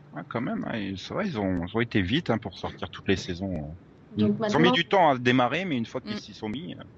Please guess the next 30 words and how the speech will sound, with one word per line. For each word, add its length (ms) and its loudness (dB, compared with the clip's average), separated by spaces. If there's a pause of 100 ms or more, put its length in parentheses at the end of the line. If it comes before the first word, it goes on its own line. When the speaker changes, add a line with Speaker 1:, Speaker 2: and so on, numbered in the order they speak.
(280)
Speaker 2:
Donc 120 -2
maintenant, 260 4
on 60 2
a 60 4
l'espoir 360 2
qu'ils 140 -8
sortent 140 -2
l'intégrale, 480 -6
quoi. 120 -18 (1080)
Speaker 1:
Ouais, 340 -4
sûrement 320 -6
pour, 280 -10
euh, 220 -8
en 140 -4
octobre 300 -6
prochain, 400 -4 (160)
pour 100 -8
Noël, 300 -4
quoi. 180 -10 (1120)
Vous 100 4
pourrez 320 6
également 320 4
acquérir, 440 2
euh, 160 4
Royal 360 0
Pains, 440 0 (100)
euh, 480 2
la 80 2
saison 400 -2
un, 300 0